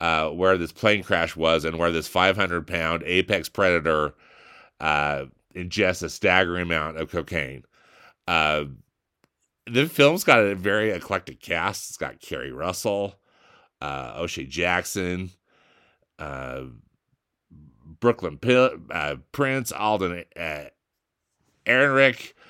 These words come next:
Um, I'm sorry, Alden. I'm sure I'm saying, I, I always have trou-, trouble <laughs> pronouncing your name. Uh, Tyler Ferguson. Anyway, it go-, it go-, it goes on and on. And then Ray Liotta is in it too.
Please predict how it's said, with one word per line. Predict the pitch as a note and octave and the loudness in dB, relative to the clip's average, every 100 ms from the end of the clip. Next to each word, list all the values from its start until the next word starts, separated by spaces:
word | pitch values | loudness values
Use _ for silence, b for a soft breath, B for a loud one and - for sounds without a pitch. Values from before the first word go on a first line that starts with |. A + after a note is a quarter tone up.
| b b - | b b -6
Um, | G#2 G#2 G2+ G#2 G#2 F2 - D#2+ _ | 0 0 0 -4 -10 -20 -20 -20 _
I'm | G#2+ | -14
sorry, | A2+ A2 G#2+ | -4 0 0
Alden. | G2+ G2+ G2+ | 0 0 0
I'm | G2+ | -2
sure | A2 G#2 | -2 -2
I'm | F#2+ | -2
saying, | G#2+ G2 F#2+ D2 D2 | -4 -4 -6 -10 -14
I, | C2 F2+ | -12 -10
I | C2+ | -6
always | F#2 G2 G#2+ | -2 -2 0
have | F#2 | -2
trou-, | G2+ F#2+ F2+ | 0 0 0
trouble | - F#2 F2+ | 0 0 0
<laughs> | |
pronouncing | F2+ G#2 - C3 - - B2+ - | -4 -6 2 0 2 -2 -2 -2
your | B2 A2 | -4 -2
name. | A2 G#2 - - - - - - - A#2 A#2+ A2 A2 | -2 -2 -4 -8 -8 -10 -10 -10 -4 -2 0 -2 -6
Uh, | - G#2+ G2 F#2 - B B B B _ _ - | -2 2 4 4 -2 B B B B _ _ -4
Tyler | - A#2 G#2+ | 6 8 8
Ferguson. | G2+ D3+ F3 D#3+ E3 D3+ D3 | 4 4 4 2 0 0 -2
Anyway, | G#2+ C#3 C#3 A#2 G2 F2+ F#2 | -4 -2 0 2 2 0 -6
it | B2 | -8
go-, | A#2+ C3+ | -4 -4
it | B2+ | -4
go-, | A#2+ B2+ | -6 -6
it | G#2+ B2 | -6 -6
goes | A#2+ A2+ | -4 -2
on | A#2 | -2
and | A2 | -2
on. | G#2 | -4
And | G#2 C3+ C#3 | -4 -4 -2
then | B2+ | 0
Ray | C3 | 0
Liotta | C#3 C3+ C3 B2+ A#2 F#2+ F2+ _ | 2 0 0 2 2 0 -4 _
is | A2 G#2+ | -10 -4
in | G2+ G2+ | -4 -4
it | F#2 | -6
too. | G2+ E2+ | -4 -6